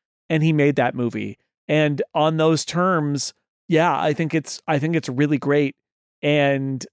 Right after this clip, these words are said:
uh, and looks good. Like, again, he had enough money that not only does the gross stuff good, look good, but the, like, regular stuff also looks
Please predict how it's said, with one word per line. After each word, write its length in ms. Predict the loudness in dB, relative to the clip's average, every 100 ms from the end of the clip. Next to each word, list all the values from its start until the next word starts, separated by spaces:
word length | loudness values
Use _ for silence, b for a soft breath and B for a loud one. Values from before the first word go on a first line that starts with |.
| _
uh, 280 | -2 2 2 0
and 280 | 0 0 2
looks 340 | 2 2 -2
good. 460 | -2 2 6 6 4
Like, 240 | 2 2
again, 640 | 0 2 2 4 2 0 -4 _ _
he 120 | -2 2
had 180 | 4
enough 280 | 4 2 2
money 600 | 2 2 2 2 0 -2 -6 _ _ -2
that 200 | 0 2
not 200 | 2 2
only 160 | 2
does 160 | 0 -2
the 80 | -2
gross 360 | 0 2 2
stuff 360 | 0 0 0 0
good, 280 | 0 0 -2 -12 -2
look 220 | 0 0
good, 280 | 2 0 2
but 140 | -2
the, 60 | 2
like, 400 | 2 4 2 -2 -12
regular 540 | -2 0 2 2 0
stuff 320 | -2 -2 -4 -4 0
also 320 | 2 2 0
looks 440 | 2 0 -2 -10